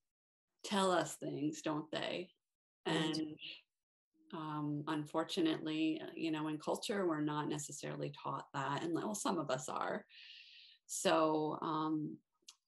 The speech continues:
Speaker 1: but I also like what you said about how that partner brought you so many lessons and
Speaker 2: He
Speaker 1: brought you
Speaker 2: did.
Speaker 1: to where you are today.
Speaker 2: He did.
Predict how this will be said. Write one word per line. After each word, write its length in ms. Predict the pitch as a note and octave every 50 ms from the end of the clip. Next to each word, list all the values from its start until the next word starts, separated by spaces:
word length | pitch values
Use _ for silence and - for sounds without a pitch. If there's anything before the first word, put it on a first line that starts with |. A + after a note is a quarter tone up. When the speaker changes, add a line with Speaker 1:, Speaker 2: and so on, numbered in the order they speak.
| _ _ _ - G3+
Speaker 1:
but 240 | G3 F#3+ F3 - - -
I 120 | F#3+ F#3+
also 360 | F#3 F#3 G3 - - A3+ G3+ F#3+
like 260 | F#3 F3 E3+ - -
what 100 | - -
you 120 | - F3
said 480 | E3+ - - - E3+ D#3+ D#3+ D#3+ D#3 D#3 - _
about 500 | F3 D#3+ D#3+ D#3 D#3 D#3 D#3 D#3 D#3 D#3 - - - -
how 520 | E3+ D#3 D#3 D#3 D#3+ E3 D#3+ D#3+ - - - _ _ _ _ _ _ _ _ _ _ _ _ _ _ _ _ _ _ _ _ _ _ _ _ _ _ _ _ _ _ _ _ _ -
that 260 | F3 E3 D#3+ - -
partner 540 | - - F#3+ F3+ F3+ - F3+ F3 D#3+ D#3 D3+
brought 360 | D3+ D#3+ D#3 D3+ D3+ - -
you 140 | D#3+ D#3+ D#3
so 220 | D3+ - - D3+
many 320 | D3 D3+ D3 D3 C#3+ C#3 C3
lessons 920 | C#3 C#3+ D3 D3 - - D3 - - - - - - - - - - - - _ _ _ _ _ _ _ _ _ _ _ _ _ _ _ _ _ _ _ _ _ _ _
and 120 | E3 D#3
Speaker 2:
He 60 | D3
Speaker 1:
brought 200 | D3 D3 D3+ E3
you 80 | D#3+ D#3
Speaker 2:
did. 80 | D#3 -
Speaker 1:
to 100 | E3+ D#3
where 200 | D#3 D3+ D3+ D3+
you 160 | D3+ D#3 -
are 200 | - C#3+ C#3+ C#3+
today. 480 | D3 - - C#3+ C#3+ C#3 C#3+ D3 D3 - _ _ _ _ _ _ _ _ _ _ _ _ _ -
Speaker 2:
He 140 | E3 E3 E3
did. 420 | E3 E3+ E3+ E3 D#3 D#3 D#3+ D#3+